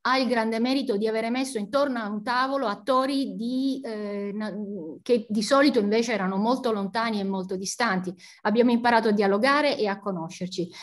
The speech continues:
Il problema è capire cosa vuole fare, cosa vuole fare veramente il livello superiore. Perché noi comunque, nonostante si fosse in epoca covid, abbiamo visto una programmazione della campagna antinfluenzale,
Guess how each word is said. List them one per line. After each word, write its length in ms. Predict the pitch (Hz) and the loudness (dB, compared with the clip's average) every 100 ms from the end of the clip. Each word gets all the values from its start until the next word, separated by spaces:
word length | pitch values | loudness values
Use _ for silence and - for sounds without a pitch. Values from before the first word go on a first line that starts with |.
| - | -6
Il 140 | - 233 | -2 4
problema 400 | 370 277 277 330 | 6 8 8 6
è 20 | |
capire 400 | 330 214 247 269 | 6 6 6 4
cosa 460 | 262 262 311 302 311 | 4 6 6 6 6
vuole 260 | 220 247 | 6 4
fare, 360 | - 185 196 233 | 4 2 2 0
cosa 220 | 226 202 | -2 -2
vuole 240 | 202 226 | -2 -2
fare 300 | 247 160 185 | -2 -2 -2
veramente 460 | 214 240 165 175 220 | -2 -2 -2 -4 -2
il 40 | |
livello 340 | 202 180 165 160 | -2 0 -2 -4
superiore. 680 | 165 170 156 143 101 139 _ _ _ _ - - - | -6 -6 -4 -4 -6 -8 _ _ _ _ -20 -20 2
Perché 240 | 240 240 | 4 8
noi 240 | 254 262 254 | 8 8 8
comunque, 480 | 247 233 247 233 214 | 8 8 8 6 4
nonostante 500 | 220 226 240 226 220 | 4 2 2 2 0
si 140 | 233 | 0
fosse 260 | 220 214 220 | -2 -2 -2
in 80 | |
epoca 320 | 208 202 202 208 | 0 0 -2 0
covid, 380 | 240 226 202 | 0 2 0
abbiamo 340 | 190 196 202 208 | -2 -2 -2 -2
visto 680 | 233 254 - 220 196 190 | -4 -4 -4 -2 -4 -2
una 380 | 247 240 196 190 | -4 -2 0 -2
programmazione 720 | 202 214 220 214 214 214 269 | -2 -4 -2 -4 -4 -2 -2
della 180 | 233 202 | -2 -4
campagna 460 | 202 185 233 233 202 | -4 -4 -4 -2 -4
antinfluenzale, 960 | 196 190 202 190 185 240 226 190 - | -6 -8 -6 -6 -4 -2 -2 -2 -8